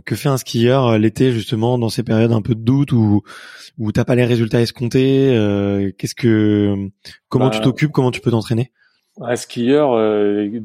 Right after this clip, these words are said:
Speaker 2: enfin, période de doute ou pas, l'été, il s'entraîne, il skie. En fait, c'est un peu comme, euh, beaucoup de sportifs de haut niveau, quel que soit le sport, euh,
Speaker 1: Tu
Speaker 2: on
Speaker 1: voyages.
Speaker 2: pratique, euh, quasiment, euh, dix, onze mois dans l'année.
Speaker 1: Ouais.
Speaker 2: En fait, une, euh, c'est, c'est, c'est un sport assez ingrat parce que on s'entraîne, euh,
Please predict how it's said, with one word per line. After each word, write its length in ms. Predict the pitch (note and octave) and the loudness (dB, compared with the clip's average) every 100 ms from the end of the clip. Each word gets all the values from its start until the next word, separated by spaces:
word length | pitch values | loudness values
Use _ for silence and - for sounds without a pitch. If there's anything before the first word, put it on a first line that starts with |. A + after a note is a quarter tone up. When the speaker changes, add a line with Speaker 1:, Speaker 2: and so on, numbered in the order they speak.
| - | -10
Speaker 2:
enfin, 340 | G#2 A2 G#2+ G#2 | -4 0 2 0
période 380 | G#2 A#2 A#2+ | 0 0 0
de 120 | A#2 A#2 | 2 2
doute 240 | B2 C3 | 2 0
ou 80 | A2 | 0
pas, 200 | C3+ C#3+ | 2 2
l'été, 300 | B2 - B2+ | 2 2 0
il 60 | |
s'entraîne, 420 | B2 G2+ - B2+ B2+ | 0 -6 -2 -2 -2
il 80 | |
skie. 360 | - - B2+ D3+ | -6 -2 0 2
En 100 | F#2 | 0
fait, 200 | - A2+ | -4 -4
c'est 120 | - | 0
un 140 | G2+ G2 | 0 2
peu 160 | A2 | -2
comme, 200 | G2+ G#2 | 0 0
euh, 140 | G#2+ G2+ | 0 0
beaucoup 260 | G2+ G2+ | -2 -2
de 60 | A2 | -2
sportifs 420 | - A2 - A#2+ | -2 -6 -4 -2
de 80 | A2 | 0
haut 60 | G#2 | 0
niveau, 260 | G#2+ A2+ | 2 0
quel 160 | A2 G2 | -2 -4
que 140 | G#2+ | -2
soit 100 | G2 | 0
le 60 | G2+ | -2
sport, 360 | - B2 B2+ | -2 -2 0
euh, 120 | G2+ F#2 - - - - | -2 -4 -12 -20 -20 -18
Speaker 1:
Tu 180 | - C#3 | -12 -2
Speaker 2:
on 40 | D3+ | 0
Speaker 1:
voyages. 300 | A#2+ A2 G#2+ | 2 2 2
Speaker 2:
pratique, 220 | B2+ - | 0 0
euh, 200 | G#2 G2+ | 0 0
quasiment, 640 | - A2 G#2+ A2 A#2 A#2+ | 0 0 0 2 2 2
euh, 140 | G2+ G2+ | 2 0
dix, 260 | G#2+ A#2 | -2 -2
onze 180 | A2+ G2+ | -2 -2
mois 160 | A2+ A2 | -2 -2
dans 100 | G#2 | 0
l'année. 380 | G#2 A2+ C3+ - _ _ _ _ _ _ | 0 0 -4 -8 _ _ _ _ _ _
Speaker 1:
Ouais. 60 | F3 | -4
Speaker 2:
En 40 | |
fait, 260 | C3 C3 - | 0 -2 -2
une, 180 | A#2 G#2+ | -4 0
euh, 520 | G2+ G2 G2 G2 G2+ | 0 0 -2 -4 -6
c'est, 300 | F#2+ - C3+ | -6 -4 -4
c'est, 260 | - B2 B2+ | 0 0 0
c'est 200 | - C3 | 0 0
un 100 | A#2+ | 0
sport 280 | A2+ - C3+ | 0 0 0
assez 180 | A#2 A#2+ | 0 0
ingrat 500 | A#2 A#2 B2 D3+ D3 | 0 2 2 4 2
parce 160 | G#2 - | -2 -4
que 120 | A#2 | 0
on 300 | A2 G#2 G2+ | 2 0 -2
s'entraîne, 500 | - A2+ - B2+ B2 | -2 -4 -2 -2 0
euh, 240 | G2+ G2 | 0 -2